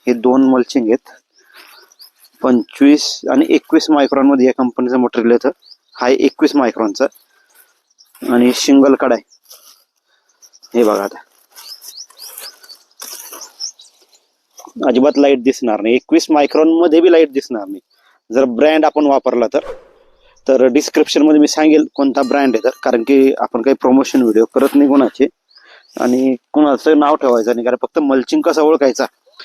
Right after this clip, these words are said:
हा व्हिडिओ आहे. नाहीतर otherwise मी तुम्हाला ब्रँड सजेस्ट केले असते, तर नक्की पुढच्या व्हिडिओमध्ये. आता हा पंचवीस मायक्रॉनची क्वालिटी, हे बघा, या पंचवीस मायक्रॉन मध्ये तर थोडाफार पण लाईट आरपार होणार नाही,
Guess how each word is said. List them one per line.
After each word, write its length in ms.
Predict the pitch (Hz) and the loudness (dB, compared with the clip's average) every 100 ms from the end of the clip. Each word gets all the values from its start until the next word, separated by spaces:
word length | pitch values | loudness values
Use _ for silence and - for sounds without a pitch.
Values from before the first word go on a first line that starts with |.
| - - | -20 -8
हा 140 | - 165 | 0 2
व्हिडिओ 240 | 156 131 | 2 0
आहे. 100 | 113 - _ _ _ _ _ - | -2 -6 _ _ _ _ _ -8
नाहीतर 240 | 139 135 139 | -2 0 0
otherwise 320 | 139 147 143 | 2 2 0
मी 60 | |
तुम्हाला 260 | 147 156 143 | -2 0 0
ब्रँड 260 | 127 143 151 | 0 -2 -2
सजेस्ट 420 | 131 120 - - | -6 -4 -6 -2
केले 220 | 170 160 | 2 4
असते, 340 | 165 - - 147 - _ _ _ - _ _ _ _ - | 2 0 -4 -6 -6 _ _ _ -20 _ _ _ _ -8
तर 40 | |
नक्की 280 | 123 143 - | -6 -4 -2
पुढच्या 300 | 139 135 139 | -2 0 2
व्हिडिओमध्ये. 320 | 117 110 110 120 | 2 2 0 0
आता 100 | 123 | -2
हा 100 | 135 | -2
पंचवीस 460 | - 131 - 156 | -2 -2 -2 0
मायक्रॉनची 400 | 156 139 135 131 - | 0 0 -2 -4 -2
क्वालिटी, 300 | 127 117 110 _ - _ _ _ _ _ - _ - _ | 0 0 -4 _ -20 _ _ _ _ _ -20 _ -20 _
हे 60 | 123 | 0
बघा, 160 | 110 101 - _ _ _ _ _ _ _ _ - - - - _ _ - - | 0 -2 -10 _ _ _ _ _ _ _ _ -20 -20 -20 -20 _ _ -12 -6
या 80 | 123 | -2
पंचवीस 340 | 139 123 - - | 0 2 0 0
मायक्रॉन 320 | 135 - 135 | -2 0 0
मध्ये 220 | 143 135 | 2 2
तर 160 | 123 139 - _ _ | 2 0 -2 _ _
थोडाफार 560 | 131 135 143 - 156 | 0 2 0 -2 -4
पण 400 | 160 165 160 156 143 | -2 0 2 2 0
लाईट 320 | 147 143 143 | 0 0 0
आरपार 300 | 135 - 143 | -2 -2 -2
होणार 240 | 123 110 104 | -2 -2 -6
नाही, 240 | 104 101 | -8 -10